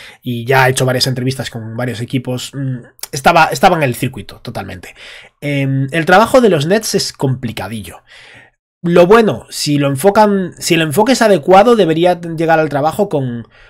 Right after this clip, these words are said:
con una directiva paciente, digamos, porque al final la realidad de los Brooklyn Nets es que no va a ganar nada el año que viene. Justo, ah, subí hace nada el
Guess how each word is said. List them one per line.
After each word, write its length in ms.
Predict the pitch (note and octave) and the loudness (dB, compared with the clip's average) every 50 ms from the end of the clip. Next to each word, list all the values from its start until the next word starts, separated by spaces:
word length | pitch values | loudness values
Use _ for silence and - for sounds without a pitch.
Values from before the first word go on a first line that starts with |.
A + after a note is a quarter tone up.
| _ _ _ | _ _ _
con 180 | _ B2+ B2+ C3 | _ -2 0 0
una 200 | C#3+ D3 D#3 D#3 | 0 2 0 0
directiva 720 | D3+ D#3 D#3 C#3 C3+ - D#3 D#3 F3 F#3+ F#3+ - - _ _ _ _ | 2 2 0 0 0 -2 0 2 2 2 0 0 -6 _ _ _ _
paciente, 720 | - C3 B2+ - - D#3 C3+ A#2+ G#2+ G#2 - - - - - | -4 -4 -4 -4 -2 -2 -2 -2 -4 -12 -12 -8 -8 -8 -6
digamos, 400 | C3 C3 C3 B2+ A#2+ A2+ G#2+ - | -4 -4 -4 -4 -6 -6 -10 -12
porque 200 | - - C3 B2+ | -10 -10 -8 -6
al 60 | C3 | -6
final 220 | C3 D3 D3+ E3+ E3+ | -6 -2 0 2 4
la 80 | E3 | 6
realidad 260 | D#3+ D#3 D3+ D3+ D#3 D#3 | 4 4 4 4 4 4
de 60 | D#3 | 4
los 140 | D3+ C#3+ C3+ | 4 2 0
Brooklyn 240 | C#3+ C3+ D3+ D3+ | -2 -4 -4 -2
Nets 200 | D3+ E3 E3+ - | -2 -2 -2 -2
es 100 | D#3+ C#3 | -6 -6
que 100 | - C#3 | -4 -2
no 100 | C3+ C#3 | -2 0
va 120 | C#3+ C#3+ C3+ | 0 0 0
a 60 | C3 | -2
ganar 240 | B2 B2 B2 A#2 B2+ | -4 -6 -8 -6 -6
nada 160 | B2+ B2 A#2+ | -6 -8 -8
el 60 | A#2 | -8
año 160 | A#2+ B2 A#2 | -8 -10 -10
que 100 | G#2 - | -10 -12
viene. 300 | G2 G#2+ A#2 A2 G2+ F#2+ - - - - _ | -12 -12 -10 -12 -12 -14 -16 -18 -20 -20 _
Justo, 360 | - - C3+ C3+ - C#3 B2+ | -10 -10 -8 -4 -4 -4 -4
ah, 260 | G2+ F2+ G2+ G2+ D#2+ F2 | -4 -6 -8 -10 -10 -10
subí 200 | - - B2+ C3+ | -8 -6 -4 -4
hace 160 | C#3 C3+ C3+ | -4 -4 -6
nada 300 | B2+ B2+ C3 C3+ B2 A#2 | -6 -6 -4 -4 -4 -4
el 380 | A#2 A2+ A2 G#2 G#2 G2 - | -6 -8 -8 -10 -10 -12 -14